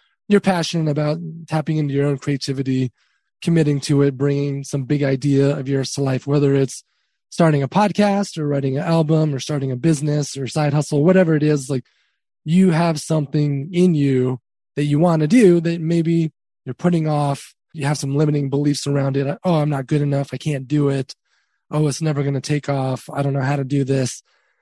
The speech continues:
There's something inside you that if you pursue it, even if it's just ten, fifteen minutes a day,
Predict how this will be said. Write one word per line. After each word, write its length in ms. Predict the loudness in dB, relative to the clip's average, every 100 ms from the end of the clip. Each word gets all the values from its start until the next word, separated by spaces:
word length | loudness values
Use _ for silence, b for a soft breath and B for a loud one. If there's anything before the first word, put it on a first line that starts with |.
| _ _ _
There's 140 | 2 4
something 280 | 4 4 4
inside 380 | 4 2 2
you 360 | 2 4 2 0 _ _ -12
that 280 | -6 -6 -6
if 240 | -8 -4
you 180 | 2 2
pursue 460 | 2 -2 2 4 6
it, 100 | 6
even 180 | 2 2
if 100 | 0
it's 100 | 0
just 220 | -2 0
ten, 380 | 2 4 2 0
fifteen 420 | -2 0 2 4
minutes 280 | 4 2 -2
a 40 |
day, 340 | -2 0 0